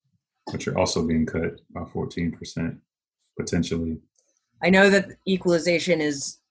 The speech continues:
Speaker 2: a high priority concern for all of our smaller rural communities. So it was
Speaker 1: Yeah.
Speaker 2: good to hear his voice talking about that,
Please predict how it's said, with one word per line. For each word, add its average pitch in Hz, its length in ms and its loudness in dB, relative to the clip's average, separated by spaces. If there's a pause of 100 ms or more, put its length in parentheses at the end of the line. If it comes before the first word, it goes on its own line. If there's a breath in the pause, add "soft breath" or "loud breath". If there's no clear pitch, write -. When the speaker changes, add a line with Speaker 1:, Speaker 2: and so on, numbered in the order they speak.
(320)
Speaker 2:
a 151 80 -4
high 170 400 4 (200)
priority 151 540 2
concern 143 560 -4
for 139 580 0 (460)
all 147 240 2
of 127 140 -2
our 127 160 0
smaller 123 420 -2
rural 120 420 -2 (140)
communities. 113 640 -8
So 117 480 -6 (640)
it 90 140 0
was 85 100 2
Speaker 1:
Yeah. 82 60 0
Speaker 2:
good 165 140 2
to 147 100 -8
hear 160 160 2
his 151 180 2
voice 139 540 -2 (240)
talking 135 340 -4
about 120 280 -4
that, 120 260 -2